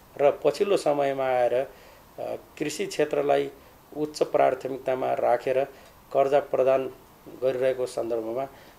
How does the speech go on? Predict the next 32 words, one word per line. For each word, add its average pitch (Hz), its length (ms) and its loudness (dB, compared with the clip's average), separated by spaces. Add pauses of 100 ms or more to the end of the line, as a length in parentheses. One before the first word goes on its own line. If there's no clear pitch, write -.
(160)
अलिकति 131 220 -4
अन्य 170 400 0
बैंकले, 143 720 0 (380)
अन्य 156 240 2
बैंक 160 440 0 (960)
भन्दा 131 380 4
हामी 117 160 -2
कृषिको 165 540 -6
क्षेत्रमा 131 580 -2 (720)
अगाडि 147 320 6
छौँ। 156 200 -2
त्यो 151 220 0
कारणले 123 440 0
गर्दा 117 300 -2 (320)
अन्य 143 220 -2
बैंकसँग 117 420 -4
अलिकति 120 380 -4
हाम्रो 107 240 -6
भिन्नता 113 400 -6
रहेको 98 300 -10
छ। - 80 -16 (380)
कृषि 151 240 -6
विकास 151 300 4
बैंक 135 360 0 (140)
लिको 147 540 0 (440)
एउटा 139 280 0
वृहत 147 560 2 (400)
कार्य 135 240 4
सञ्जाल 131 520 2
भएको 117 420 -4
कारणले 120 440 -2
गर्दा 123 360 0